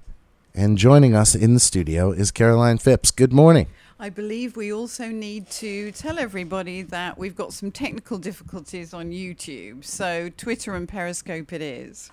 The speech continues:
Speaker 2: Good morning, Rick.
Speaker 1: It's a pleasure to have you here, Caroline. Now, we've been doing this, uh, series of Elegant Aspirations for a little while now, and there's an archive up on caroline phipps dot com that folks can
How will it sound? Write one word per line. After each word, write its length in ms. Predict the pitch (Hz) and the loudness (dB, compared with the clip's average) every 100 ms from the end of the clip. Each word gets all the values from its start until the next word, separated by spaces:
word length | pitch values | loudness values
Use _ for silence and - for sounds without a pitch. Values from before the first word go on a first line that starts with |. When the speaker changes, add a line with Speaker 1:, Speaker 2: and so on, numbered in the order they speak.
| - | -6
Speaker 2:
Good 100 | 208 | -4
morning, 420 | 214 240 233 175 | -2 -2 -2 -4
Rick. 380 | 135 117 _ - _ _ - - | -8 -14 _ -20 _ _ -18 -4
Speaker 1:
It's 100 | - | -2
a 60 | |
pleasure 460 | 95 - 127 120 120 | 0 2 4 6 4
to 100 | 117 | 2
have 220 | 113 110 | 4 2
you 80 | 107 | 2
here, 200 | 101 90 | 2 2
Caroline. 600 | - 92 90 85 87 87 - - - - - 104 | 2 4 4 4 4 2 0 -10 -20 -20 -10 2
Now, 400 | 127 127 127 - _ _ _ _ _ _ | 6 6 4 -2 _ _ _ _ _ _
we've 320 | 117 123 147 | -2 2 4
been 280 | 127 131 127 | 6 6 6
doing 400 | 117 143 135 123 | 8 8 8 8
this, 280 | 110 107 - | 6 4 2
uh, 340 | - 95 85 | 2 2 2
series 540 | 82 - 123 98 90 87 | 2 2 4 4 2 0
of 160 | 82 | -2
Elegant 400 | 87 87 85 90 | 0 0 0 0
Aspirations 720 | 87 85 - 87 85 - 95 - | 0 0 2 2 2 2 0 0
for 220 | 110 147 | -2 0
a 60 | |
little 240 | 160 160 139 | 2 4 4
while 280 | 101 92 95 | 4 4 4
now, 320 | 95 104 117 | 4 4 4
and 100 | 117 | 4
there's 200 | 107 104 | 4 4
an 100 | 104 | 4
archive 560 | 117 - 104 92 98 | 4 4 4 6 6
up 220 | 98 104 104 | 6 4 2
on 200 | 104 101 | 0 2
caroline 500 | 107 98 95 95 95 | 4 4 4 2 2
phipps 400 | - 104 - - | 2 2 0 4
dot 280 | 107 101 | 6 6
com 360 | - 104 120 147 | 4 6 6 6
that 160 | 113 107 - | 4 2 0
folks 300 | 107 104 - | 2 2 2
can 320 | - 107 107 | 4 6 4